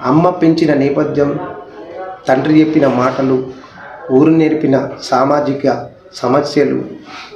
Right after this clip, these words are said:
ఇక్కడ దాకా ఆయనను తీసుకొచ్చి పాటల సాహిత్యంలో, పాటల పల్లవిలో ఆయన అణు అణువున, అణు అణువున నిజంగా మట్టి నుండి వచ్చిన బిడ్డలీలు కాబట్టి మట్టి మనిషికి మట్టి మనిషి ఆసరైంది.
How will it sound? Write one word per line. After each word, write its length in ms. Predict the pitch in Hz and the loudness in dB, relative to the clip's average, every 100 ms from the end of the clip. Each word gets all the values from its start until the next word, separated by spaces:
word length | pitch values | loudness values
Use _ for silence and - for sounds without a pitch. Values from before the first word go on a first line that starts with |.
| - - - | -20 -20 -10
ఇక్కడ 260 | 131 - 147 | -8 -2 0
దాకా 300 | 139 147 156 | 2 0 0
ఆయనను 240 | 151 139 | 0 0
తీసుకొచ్చి 600 | 127 131 - - 170 190 - | 0 -2 -2 -2 0 0 0
పాటల 340 | 135 147 156 | -2 2 0
సాహిత్యంలో, 920 | 156 139 151 - 151 135 139 180 - 131 | 2 0 0 -2 0 2 2 0 -2 -2
పాటల 300 | 139 156 151 | 0 2 0
పల్లవిలో 680 | - 135 147 139 143 147 - - - - - - - | 0 0 2 2 2 2 2 0 -2 -2 -2 0 0
ఆయన 280 | 135 156 160 147 - - 123 | 0 0 0 -2 -4 -4 -2
అణు 260 | 151 180 | 2 4
అణువున, 400 | 170 165 160 151 127 - - | 4 4 4 2 0 -4 -2
అణు 220 | 143 160 | 2 4
అణువున 680 | 151 147 147 139 131 - 165 - - - - 131 | 4 2 2 2 2 2 0 -2 -8 -12 -6 0
నిజంగా 680 | 139 151 170 160 156 151 - - - - - - - - - | 2 2 2 2 2 0 -2 -10 -16 -18 -18 -18 -18 -14 -2
మట్టి 320 | 135 139 190 | -2 2 2
నుండి 200 | 196 190 | 2 2
వచ్చిన 320 | 175 165 165 | 2 2 0
బిడ్డలీలు 520 | 160 151 156 160 160 151 | 2 2 2 2 2 2
కాబట్టి 460 | 147 151 151 202 | 2 0 0 2
మట్టి 380 | 175 143 147 202 | 4 2 2 2
మనిషికి 380 | 202 208 214 214 | 2 2 0 2
మట్టి 300 | 190 160 190 | 2 2 2
మనిషి 300 | 196 196 180 | 2 2 2
ఆసరైంది. 560 | 180 180 165 139 127 | 2 2 0 0 -4